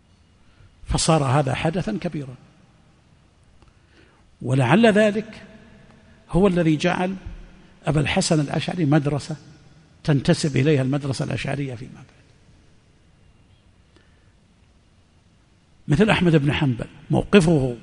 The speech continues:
وصبره كان مدرسة لأهل السنة، لجميع أهل السنة. كذلك أيضا هذا الرجل يترك مذهب الاعتزال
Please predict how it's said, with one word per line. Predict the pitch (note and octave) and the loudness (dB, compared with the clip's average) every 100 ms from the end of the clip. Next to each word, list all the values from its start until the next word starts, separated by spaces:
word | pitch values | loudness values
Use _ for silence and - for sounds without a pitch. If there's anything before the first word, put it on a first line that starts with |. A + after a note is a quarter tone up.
| - | -8
وصبره | D#3 - F#3+ E3+ F3 D3 C#3 - - - - _ - - - - | -2 4 6 6 6 2 0 -6 -18 -20 -20 _ -20 -20 -12 -2
كان | F#3+ E3 | 0 2
مدرسة | C#3 B2+ F3 F#3 A#3+ | 2 0 -2 0 0
لأهل | C4+ A#3+ B3 | 2 2 2
السنة، | - C#4+ F#3 B2+ | 0 -6 -8 -6
لجميع | D#3+ D#3+ A#3 D4 A#3+ | -2 2 2 2 2
أهل | G#3 | 0
السنة. | D#3+ - C#3+ A#2+ - _ _ _ _ _ _ _ _ - | -4 -8 -12 -14 -18 _ _ _ _ _ _ _ _ -6
كذلك | C3 D#3 G3+ A3 | 2 4 6 6
أيضا | A3 G#3 G3 F#3+ | 6 6 8 6
هذا | F3+ | 6
الرجل | E3+ E3+ D3 A#2+ | 2 2 0 0
يترك | F3+ G#3+ A3 F#3+ | 0 0 0 2
مذهب | G3+ F3+ | 2 4
الاعتزال | F#3 F3+ - E3+ D#3+ F3 B2+ | 2 -2 -2 -4 -2 -4 -4